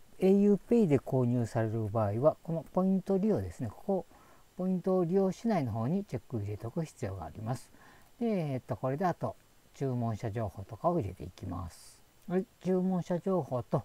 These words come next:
お届け先の入力が終わったので、えーっと、で、あとこの備考欄ですね。ここにエーユーペイで支払う場合は、このエーユーペイというのを書いといたら、後々管理するの自分で分かりやすいと思います。私の場合はこれ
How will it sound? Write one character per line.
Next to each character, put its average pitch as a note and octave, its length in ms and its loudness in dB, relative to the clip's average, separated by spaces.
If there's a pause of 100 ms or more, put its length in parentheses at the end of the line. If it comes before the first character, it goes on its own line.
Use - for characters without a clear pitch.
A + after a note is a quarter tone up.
(140)
お - 40 -20
届 D3+ 320 0
け D#3+ 60 -2
先 D3+ 280 -4
の F3+ 160 2
入 C#3 200 0
力 B2 280 -4
が A#2 140 0
終 A2+ 200 -2
わ - 20 -20
っ - 60 -20
た G2+ 100 -6
の F#2+ 200 -6
で、 C#3+ 160 -4 (340)
え D3 280 -6
ー - 20 -
っ - 20 -20 (140)
と、 D#3+ 100 -4
で、 G3 140 -2
あ G3 80 0
と - 100 -6
こ - 140 -4
の D3 80 -4
備 D3 240 -10
考 A3+ 180 4
欄 A#2+ 160 0
で G2+ 80 -4
す - 120 -8
ね。 C#3 80 -2
こ - 100 -10
こ A3 120 0
に G#3 160 0 (100)
エ F3+ 160 -2
ー E3+ 100 2
ユ F#3 140 0
ー - 40 -8 (140)
ペ A3+ 120 2
イ C3 180 0 (360)
で F#3 160 -2
支 - 160 -4
払 D#3 220 0
う D#3 60 0
場 D3 100 -2
合 - 20 -2
は、 C#3+ 80 -6
こ D3 140 -8
の D#3 100 -10
エ E3 60 -6
ー E3 100 -2
ユ E3+ 120 0
ー E3 40 -8 (100)
ペ A3+ 100 0
イ E3+ 60 0
と C#3 120 -6
い - 20 0
う - 40 -2
の G#2+ 80 -4
を - 100 -10
書 B2 80 -4
い A#2+ 80 -4
と - 100 -6
い A#2 60 -2
た A#2 140 -4
ら、 G#2+ 120 -4 (360)
後 - 180 -4
々 F3 180 -2
管 E3+ 240 -2
理 B2+ 100 -2
す - 140 -8
る A2+ 60 -2
の C#3 140 -2
自 B2 120 -4
分 G#2+ 200 -4
で G#2+ 60 -6
分 G#2 120 -6
か A2 120 -6
り G#2+ 100 -4
や F#2+ 80 -6
す - 120 -14
い F#2+ 60 -8
と - 140 -16
思 F2 180 -14
い - 20 -14
ま A#2 160 -8
す。 - 180 -16 (420)
私 - 220 -4
の F3+ 80 -2
場 E3 100 4
合 F3 60 4
は F3+ 80 0
こ C3 140 -6
れ G#2 140 -6